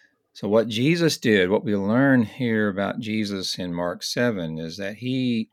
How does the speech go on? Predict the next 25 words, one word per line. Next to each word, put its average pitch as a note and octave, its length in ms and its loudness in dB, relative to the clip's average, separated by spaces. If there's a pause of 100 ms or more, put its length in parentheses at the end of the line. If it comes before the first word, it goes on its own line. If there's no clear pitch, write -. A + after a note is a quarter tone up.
(160)
<clears throat> G#3 140 -4
for C3+ 120 -10
one E3+ 300 -2
thing, A2 260 -4
he A#2 200 -4
turned C#3 540 0 (120)
upside G#2+ 760 -2
down E2+ 440 -6 (280)
everything G#2+ 760 0 (800)
that G#2 140 -8
the A2 80 -10
Pharisees A2+ 560 0
believed F2+ 360 -8
about E2 240 -10
righteousness, - 800 -12
like E2 180 -18
we, D#2 240 -10 (160)
like - 140 -20
we F2 100 -12
were E2 80 -14
talking - 380 -12
about. - 240 -16
He A2 120 -8
just A2+ 240 -6
turns F2 300 -6